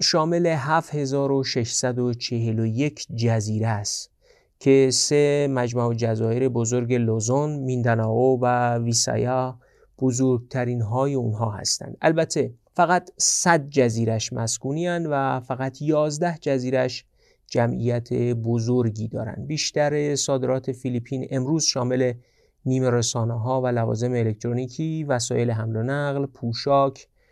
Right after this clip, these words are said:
تولیدات مرتبط با مس، تولیدات مرتبط با بنزین، روغن نارگیل و میوه‌جات.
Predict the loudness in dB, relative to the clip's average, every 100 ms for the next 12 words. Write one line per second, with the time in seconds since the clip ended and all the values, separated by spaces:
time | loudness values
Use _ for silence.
0 | _ _ 2 4 6 4 2 0 -2 0
1 | 0 -2 -2 -2 0 2 0 2 2 0
2 | -6 _ _ 0 2 0 -2 -4 -4 -2
3 | -4 -2 -4 -2 -2 -2 0 0 -2 -6
4 | _ _ _ -10 2 4 4 2 -2 0
5 | 0 0 0 -2 -2 0 0 0 0 0
6 | -2 -2 0 -2 -2 -6 -8 -18